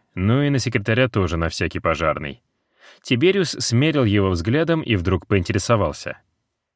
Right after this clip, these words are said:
"Тебе самому что-нибудь нужно? Может, не из офицерата, а вообще?" "Нужно", — Джоук перевел дыхание. "Эта часть разговора явно будет труднее первой".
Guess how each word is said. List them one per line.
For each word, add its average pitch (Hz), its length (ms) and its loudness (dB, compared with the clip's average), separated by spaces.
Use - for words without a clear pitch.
"Тебе 95 420 2
самому 98 420 2
что-нибудь 82 440 -4
нужно? 117 400 -4
Может, 107 480 2
не 104 220 4
из 98 100 2
офицерата, 95 640 2
а 73 40 0
вообще?" 87 480 -4
"Нужно", — 107 720 0
Джоук 85 420 0
перевел 85 340 -2
дыхание. 76 580 -4
"Эта 139 200 -2
часть 160 260 0
разговора 131 500 2
явно 104 400 2
будет 85 280 -2
труднее 90 480 0
первой". 69 500 -4